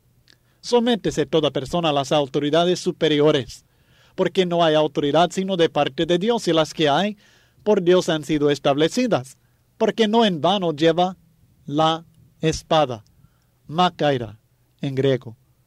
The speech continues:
Esta es la espada a que se refiere nuestro texto en Apocalipsis seis cuatro, la autoridad civil que fue concedida a Roma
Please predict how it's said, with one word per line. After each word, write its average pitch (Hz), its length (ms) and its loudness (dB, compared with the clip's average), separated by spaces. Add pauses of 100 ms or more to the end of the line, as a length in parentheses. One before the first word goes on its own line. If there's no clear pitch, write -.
(560)
Esta 202 340 0
es 185 240 2
la 165 160 2
espada 170 560 0 (240)
a 165 120 -2
que 175 120 -2
se 165 140 0
refiere 160 400 2
nuestro 143 420 -2
texto 233 400 -4
en 156 60 -4
Apocalipsis 147 600 -4
seis 151 220 -2
cuatro, 202 460 -6 (460)
la 165 280 0
autoridad 165 760 0
civil 202 500 0
que 196 140 0
fue 196 220 2
concedida 180 840 0
a 160 40 0
Roma 190 400 0